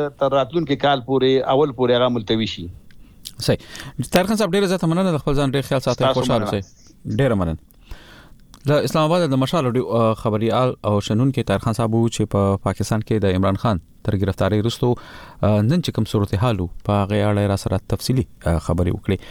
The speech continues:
Speaker 2: هم په دې موضوع کې پاتې کیږو او دوه نور رپورټونه هم تاسو لپاره لرو.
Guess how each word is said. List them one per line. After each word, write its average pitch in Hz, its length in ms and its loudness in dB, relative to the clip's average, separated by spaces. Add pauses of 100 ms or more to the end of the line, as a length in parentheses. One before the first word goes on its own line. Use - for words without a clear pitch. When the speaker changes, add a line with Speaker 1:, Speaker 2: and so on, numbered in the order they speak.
(340)
Speaker 2:
هم 175 80 2
په 175 160 0
دې 214 140 0
موضوع 151 220 0
کې - 100 -8
پاتې 120 220 -2
کیږو 147 380 0
او 107 100 4
دوه 113 180 2
نور 135 220 2
رپورټونه 101 540 0
هم - 320 -2
تاسو - 260 -4
لپاره 80 240 -2
لرو. 87 260 -6